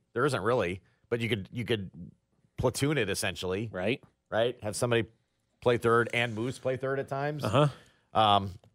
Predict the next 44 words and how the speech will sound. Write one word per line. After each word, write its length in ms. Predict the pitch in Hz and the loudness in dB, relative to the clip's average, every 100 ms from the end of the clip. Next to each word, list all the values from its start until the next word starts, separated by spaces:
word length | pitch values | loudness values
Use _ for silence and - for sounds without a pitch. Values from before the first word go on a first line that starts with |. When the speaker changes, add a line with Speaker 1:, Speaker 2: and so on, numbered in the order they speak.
| - | 0
Speaker 1:
I 100 | 135 | 2
don't 200 | 139 - | 2 0
hate 340 | - 127 139 | -2 2 4
it. 240 | 156 156 _ _ - | 4 2 _ _ 0
I 80 | 127 | 0
don't 120 | 123 | 2
need 120 | 113 | -4
to 60 | 110 | -2
clear 200 | 139 110 | -2 0
the 80 | |
way 220 | 98 117 135 | 0 2 2
for 260 | 123 135 | 2 2
it, 80 | 135 | 4
but 140 | 120 | 4
I 40 | 110 | 4
think 300 | 127 120 - | 2 -2 0
getting 400 | 120 123 117 104 - _ _ _ _ _ - - _ - | 0 0 -6 -10 -16 _ _ _ _ _ -18 -18 _ -6
rid 420 | 95 117 127 120 | 2 4 6 4
of 260 | 110 110 101 | 4 6 4
a 80 | |
few 500 | 95 120 127 127 123 | 2 2 4 4 4
of 140 | 110 98 | 2 0
the 60 | |
pieces 460 | 85 123 117 117 90 | 0 -2 0 0 0
you've 160 | 110 - | -4 0
counted 340 | 123 120 110 | 2 2 4
on 180 | 110 104 | 2 2
that 240 | 95 - | -2 2
aren't 320 | 107 107 - | 4 4 0
doing 380 | - 104 104 107 | 0 2 2 0
much 260 | 104 104 - | 2 2 0
for 220 | - 110 | 2 4
you 220 | 107 107 | 4 4
would 220 | 101 92 80 | 4 0 0
s-, 360 | - - - _ _ | -4 -4 -6 _ _
be 140 | 98 101 | -4 -2
a 60 | |
symbolic 600 | - 95 85 98 98 95 | -2 -4 2 4 4 2
change 400 | - 95 92 87 | 0 0 0 -2
to 80 | 92 | -2
move 200 | 87 80 | -2 -4
to 80 | 80 | -6
the 60 | |
Speaker 2:
Big 80 | 95 | 4